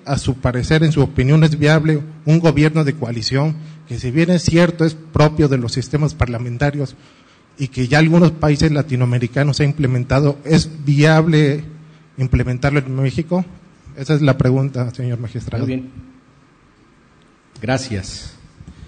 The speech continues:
Speaker 2: Desde luego, el, en el caso, en la primera, en el primer tema que tiene que ver con la manera ya como se ve reflejada la participación en un caso hipotético,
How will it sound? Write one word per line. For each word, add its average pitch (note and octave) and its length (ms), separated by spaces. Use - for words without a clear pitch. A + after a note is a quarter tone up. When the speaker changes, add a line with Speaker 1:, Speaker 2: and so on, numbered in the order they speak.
Speaker 2:
Desde D3+ 280
luego, A3+ 400
el, C#3+ 220
en C#3 160
el C3+ 100
caso, F3+ 300
en C#3+ 160
la C#3+ 120
primera, E3 380
en C#3 100
el C#3 100
primer D#3 340
tema D#3 260
que D#3 100
tiene D#3 280
que D3 100
ver C#3+ 140
con C#3+ 160
la A#2+ 80
manera B2+ 340
ya B2+ 260
como B2+ 320
se A#2 440
ve E3 140
reflejada D#3+ 1000
la A#2+ 220
participación B2+ 640
en C#3 80
un D3 80
caso C#3+ 240
hipotético, C#3 640